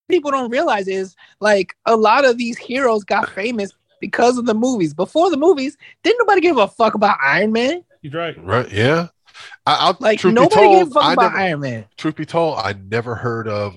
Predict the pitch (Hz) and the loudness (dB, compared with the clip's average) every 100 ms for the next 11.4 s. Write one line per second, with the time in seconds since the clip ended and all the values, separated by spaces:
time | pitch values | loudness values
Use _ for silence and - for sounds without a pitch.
0 | 85 95 92 92 90 85 87 _ _ - | -8 -6 -4 -6 -8 -14 -20 _ _ -20
1 | - - - 87 80 - 95 78 117 113 | -20 -20 -12 -10 -8 -6 -6 -4 0 0
2 | 107 104 92 123 139 104 85 78 80 - | 0 -4 -2 -2 -2 -6 -14 -20 -20 -16
3 | 98 - 92 90 87 87 151 247 370 453 | -14 -10 -10 -8 -10 -12 -10 2 4 4
4 | 190 131 208 440 480 381 523 466 415 415 | 2 -2 0 2 4 4 4 4 4 4
5 | 381 226 370 302 135 117 131 175 - 139 | 2 2 0 0 -4 -2 0 -2 -2 -2
6 | 131 113 135 131 214 180 107 98 82 80 | -2 -2 -2 -2 0 0 0 -4 -6 -10
7 | 80 82 95 107 98 - 117 190 254 254 | -10 -6 -6 -6 -10 -4 0 2 0 -2
8 | _ _ _ _ _ _ 98 139 240 _ | _ _ _ _ _ _ -2 0 -2 _
9 | - 165 233 - 262 302 302 302 220 262 | -6 0 2 4 4 4 4 2 0 2
10 | 285 294 262 247 - 226 269 262 247 233 | 2 0 -2 -2 2 2 0 -2 -6 -6
11 | 175 190 214 214 | -4 0 0 -2